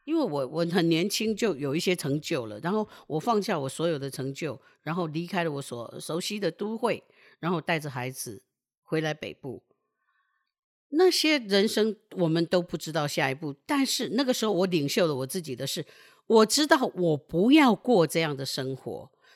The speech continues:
那因为我不要过这样的生活，我就会看的，我的眼睛会看到很多我们看到我们不要的东西，然后相对我们看到我们不要的东西，那是要让我们有什么能力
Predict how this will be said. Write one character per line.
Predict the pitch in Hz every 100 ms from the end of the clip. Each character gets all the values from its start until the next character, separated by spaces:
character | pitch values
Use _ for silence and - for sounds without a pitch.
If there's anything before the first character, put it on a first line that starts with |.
| -
那 | 339
因 | 311 359
为 |
我 | 294 170
不 | 214
要 | 254
过 | 240 233
这 | 196
样 | 214
的 | 185
生 | 202 214
活， | 139
我 | 151
就 | 254
会 | 254
看 | 254 - 185 135
的， | 117
我 | 151
的 | 170
眼 | 160 147
睛 | 226
会 | 226
看 | - 226
到 | 208 196 - - - -
很 | 208 220 196
多 | 277 302
我 | 175
们 | 147 170
看 | - 220
到 | 214 -
我 | 160
们 | 143 160 -
不 | 185 226
要 | 311 247
的 | 160
东 | 156 160 160
西， | - 160 156 - -
然 | 226
后 | 302 277
相 | - - 294 311
对 | 302
我 | 165
们 | 151
看 | 160 247
到 | 226
我 |
们 | 151
不 | 185
要 | 214
的 | 175
东 | 190
西， | 196 190
那 | 233
是 | 226
要 | 208
让 | 208
我 | 160
们 | 135 147
有 | 143
什 | -
么 | 123
能 | 131 135
力 | 156